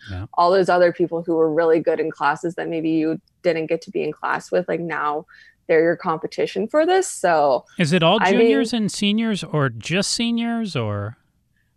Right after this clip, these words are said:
Speaker 2: Um, it depends. So there are some juniors. It really just depends on how quickly you can get your prerequisites for it done.
Speaker 1: But it's a lot of kids who
Speaker 2: Yeah.
Speaker 1: basically have little time left in school,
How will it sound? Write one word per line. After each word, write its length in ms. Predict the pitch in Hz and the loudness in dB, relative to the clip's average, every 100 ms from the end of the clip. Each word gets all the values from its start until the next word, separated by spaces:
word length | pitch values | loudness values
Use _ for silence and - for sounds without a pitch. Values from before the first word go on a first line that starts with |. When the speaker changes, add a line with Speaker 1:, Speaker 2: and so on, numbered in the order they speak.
| - | 2
Speaker 2:
Um, 440 | 294 311 311 311 - - - _ _ - | 4 4 4 0 -2 -8 -14 _ _ -2
it 100 | 359 | 2
depends. 720 | 415 - 196 165 175 214 - - | 0 0 0 2 0 -2 -8 -12
So 540 | - 214 202 202 202 - | 0 4 6 6 4 4
there 180 | 233 | 2
are 180 | - 196 | 4 2
some 280 | 208 285 269 | 2 0 -2
juniors. 580 | 202 170 165 170 185 202 - | -2 -2 -2 0 0 0 2
It 60 | |
really 280 | 208 226 233 | 4 6 6
just 160 | 240 - | 4 -2
depends 400 | 240 196 175 175 | -2 0 0 0
on 120 | 170 | -2
how 200 | 185 160 | -2 -4
quickly 380 | - 160 165 160 | -2 -2 0 0
you 80 | 151 | 0
can 140 | 165 | 0
get 120 | 160 | 0
your 120 | - | 0
prerequisites 720 | 165 180 165 - - - - - | -2 -2 -2 -4 -8 -4 -4 -2
for 180 | 202 208 | 0 2
it 100 | - | 2
done. 360 | 233 247 269 | 2 2 2
Speaker 1:
But 140 | 285 139 | 0 0
it's 120 | 127 | 0
a 60 | |
lot 260 | 131 127 135 | 0 2 2
of 80 | 135 | 0
kids 480 | - 123 117 110 - | 0 0 0 -2 -4
who 600 | 120 110 107 107 110 - _ _ | -2 0 -2 -4 -6 -10 _ _
Speaker 2:
Yeah. 60 | 110 | -2
Speaker 1:
basically 720 | 127 123 - 131 131 117 117 | 0 2 0 0 0 0 0
have 600 | - 113 104 107 98 - | 0 0 0 -2 -4 -8
little 400 | 208 127 139 165 | -4 0 2 2
time 300 | 160 156 160 | 2 2 2
left 260 | 151 151 - | 2 0 -2
in 120 | 185 | -4
school, 580 | - - 110 98 151 | -2 -2 0 0 -2